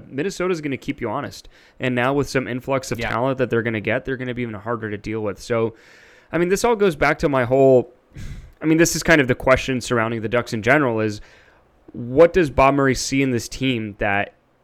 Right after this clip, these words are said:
Speaker 1: makes him think, "Oh, yeah, we can, we can just go for it now"? We, you know, we'll just, we'll introduce a Shattenkirk and now we're in the hunt again. It, it's just, that's the hard part for me. And I,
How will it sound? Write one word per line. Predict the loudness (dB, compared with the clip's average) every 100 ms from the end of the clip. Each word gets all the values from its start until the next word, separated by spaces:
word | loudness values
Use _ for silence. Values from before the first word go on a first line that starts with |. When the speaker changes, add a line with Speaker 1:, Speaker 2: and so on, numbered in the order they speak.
| _ _ -12
Speaker 1:
makes | -4 -4 -4
him | -4
think, | -2 -2 -4 _ -2
"Oh, | 0 0 0
yeah, | 0 0
we | 0 -2
can, | -4 -4 -4
we | -2
can | 0
just | -2 2
go | 0
for | 0 -2
it | -4
now"? | -6 -14 -16 _ _ -10
We, | -4
you |
know, | -2
we'll | 0 2 2
just, | 2 -4 -14 -18 2
we'll | 6
introduce | 6 6 2 2
a | 2
Shattenkirk | 4 2 2 -2 0
and | 0
now | 0 0
we're | 0
in | -2
the | -4
hunt | -6 -6
again. | -8 -10 -8
It, | -6 -2
it's | -2 0
just, | 0 -2 -4 -18 -20 -20 -20 -20 -20 _ _
that's | 0 2
the | 2 4
hard | 4 6
part | 2 0
for | -8
me. | -10 -14 _
And | -2 -2 -2 -8 _
I, | 0 2 0